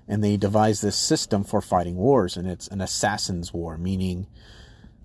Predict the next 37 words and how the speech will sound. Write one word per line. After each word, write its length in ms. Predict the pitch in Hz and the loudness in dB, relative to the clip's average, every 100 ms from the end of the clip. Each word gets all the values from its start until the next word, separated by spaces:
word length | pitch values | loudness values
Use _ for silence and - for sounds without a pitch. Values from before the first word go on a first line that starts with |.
| - | 2
you 160 | 107 | 4
can 140 | 117 131 | 6 6
declare 360 | 139 - 156 | 4 8 8
war 340 | 151 120 123 131 | 8 8 8 8
on 140 | 113 | 4
another 300 | 104 104 110 | 2 0 0
house 360 | 98 101 120 - | 0 0 0 -4
or 140 | 98 | -6
country. 560 | - 101 95 - 107 - - | -4 -6 -4 -4 -6 -6 -8
I 80 | |
guess 220 | 90 92 - | -6 -6 -2
houses 580 | 95 95 90 92 - - - - | -2 0 -4 -6 -10 -16 -20 -18
is 280 | - 92 - - - | -12 -10 -10 -10 -8
a 240 | 87 90 | -4 -2
euphemism 520 | 90 104 90 87 85 | 0 0 -2 -4 -6
for 120 | - | -10
country 460 | - 104 98 - 87 | -6 -4 -4 -6 -8
in 100 | 82 | -8
that, 180 | 87 - - - - - - - - - - - - - - - - - | -10 -12 -16 -20 -20 -20 -20 -20 -20 -20 -20 -20 -20 -20 -20 -20 -18 -6
in 60 | 98 | -2
that 100 | 90 | 0
universe. 500 | 101 92 82 - - - - - - - - - - - - - - - | 0 0 -4 -8 -14 -20 -20 -20 -20 -20 -20 -20 -20 -20 -20 -20 -18 2
But 160 | 107 110 | 4 6
then, 340 | 113 104 90 | 4 4 -2
so 220 | - 123 | 2 4
that 140 | 117 110 | 6 4
means 240 | 117 107 | 2 0
that 100 | 92 | -4
you 220 | 101 131 | -2 0
can 120 | 123 120 | 0 -2
send 240 | - 143 | 0 0
assassins 580 | 135 151 160 - 107 98 | 2 2 2 2 -2 0
after 520 | 92 - 95 85 87 | -2 -2 -4 -4 -6
the 100 | 92 | -10
king, 600 | - 117 123 123 127 131 | -4 2 2 2 0 -2
the 80 | 117 | -4
president, 720 | - 113 107 104 107 107 - | 4 4 6 0 0 -2 -8